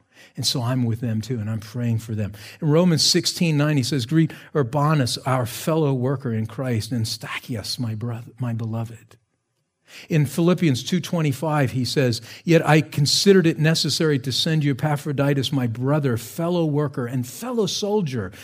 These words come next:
but your messenger and the one who ministered to my need."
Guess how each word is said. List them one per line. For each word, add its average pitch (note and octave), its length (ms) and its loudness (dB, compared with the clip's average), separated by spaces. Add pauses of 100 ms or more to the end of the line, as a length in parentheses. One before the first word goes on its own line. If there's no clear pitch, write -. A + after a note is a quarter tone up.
(160)
but B2+ 140 -8
your D#3 220 0
messenger C3+ 500 -2
and A2 140 -2
the A2+ 80 -6
one A#2+ 180 -4
who G#2 140 -6
ministered G#2+ 600 -4
to - 120 -12
my G#2 260 -14
need." A2 400 -18